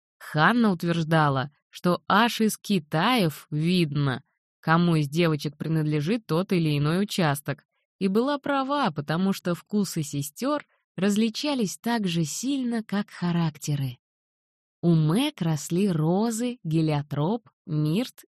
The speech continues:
и маленькое апельсиновое дерево. Джо вечно экспериментировала,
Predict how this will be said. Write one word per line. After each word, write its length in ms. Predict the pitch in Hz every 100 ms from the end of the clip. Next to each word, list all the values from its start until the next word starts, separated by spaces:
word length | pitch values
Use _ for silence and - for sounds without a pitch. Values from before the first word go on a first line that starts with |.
| -
и 140 | 185
маленькое 560 | 156 156 240 247 220 190
апельсиновое 800 | 151 160 - 196 202 202 202 190
дерево. 580 | 160 160 147 135 131 - _ _ _ _ _ _ -
Джо 500 | 147 135 190 320 320 _
вечно 540 | 160 175 285 - 165 165
экспериментировала, 1000 | - 160 147 143 139 214 285 262 254 254